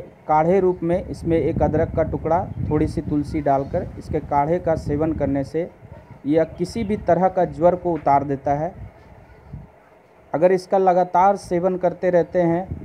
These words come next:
तो किसी भी तरह की बीमारियों से हम बचे रहते हैं। यह एक रसायन है, इसे रसायन में गिना जाता है। देख सकते हैं सर्प विष में इसके लकड़ी के लता के एक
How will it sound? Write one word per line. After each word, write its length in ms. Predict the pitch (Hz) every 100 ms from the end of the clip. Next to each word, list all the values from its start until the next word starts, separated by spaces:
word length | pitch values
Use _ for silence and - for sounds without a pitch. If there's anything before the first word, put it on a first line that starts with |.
| -
तो 300 | - 170 175 170
किसी 220 | 185 185
भी 120 | 208 214
तरह 260 | 196 190
की 140 | 190 196
बीमारियों 520 | 170 165 160 165 185
से 160 | 180 175
हम 160 | 165 143
बचे 280 | 143 156
रहते 300 | 139 127 -
हैं। 260 | 117 117 113 - - -
यह 200 | 151 185 -
एक 220 | 175 170
रसायन 540 | 147 151 151 156 165 135
है, 200 | 113 110 - - - _ _ _
इसे 200 | - -
रसायन 480 | 147 143 - 156 175
में 180 | 170 156
गिना 240 | 143 143
जाता 300 | 139 127 127
है। 180 | 127 113 117 - - - - - - - - - _ _ _ - - - _ -
देख 260 | 123 147 147
सकते 380 | - 139 - 143
हैं 240 | 147 165 - -
सर्प 320 | - 175 180 170
विष 300 | 175 170 160
में 260 | 165 185 - - - -
इसके 580 | 143 - 165 165 165 - - - _ _ - - - - -
लकड़ी 360 | 147 156 185 190
के 520 | 185 185 185 - - _ - - - -
लता 300 | 151 156 190
के 180 | 180
एक 80 | 175